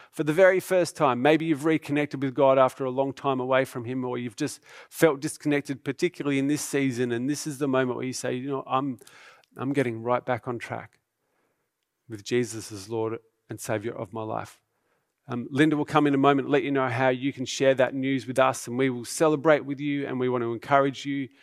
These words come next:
and we want to connect with you so that we can be the community that surrounds you and cheers you on in your walk of faith. Maybe you've been a Christian for a long time, for all of your life, for as long as you can remember, or maybe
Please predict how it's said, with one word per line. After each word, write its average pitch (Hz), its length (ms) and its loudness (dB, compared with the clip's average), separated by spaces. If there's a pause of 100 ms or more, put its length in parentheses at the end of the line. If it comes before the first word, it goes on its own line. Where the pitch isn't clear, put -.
(300)
and 120 80 -4
we 131 60 0
want 123 200 -2
to - 80 -16
connect 123 300 -2
with 117 140 -8
you 120 160 -8
so 147 180 -6
that 127 140 -8
we 135 180 0
can 123 220 -10
be 127 100 -2
the 113 80 -10
community 127 640 -4
that 113 140 -10
surrounds 143 580 -2
you 151 160 -6 (560)
and 123 140 -4
cheers 139 320 -4
you 127 200 -2
on 120 180 -6
in 131 180 -4
your 127 180 -4
walk 113 400 -6 (100)
of 117 120 -14
faith. - 560 -10 (960)
Maybe 165 260 4
you've 170 220 0
been 165 240 4
a 151 80 2
Christian 127 560 -6 (720)
for 127 420 0
a 123 60 6
long 143 320 2
time, 156 420 0
for - 240 -2
all 170 300 4
of 143 120 0
your 151 160 4
life, 143 300 6
for 123 160 -6
as 113 80 -4
long 156 240 2
as 139 100 -2
you 147 80 0
can 139 120 -6
remember, 139 400 0
or 123 120 2
maybe 143 400 0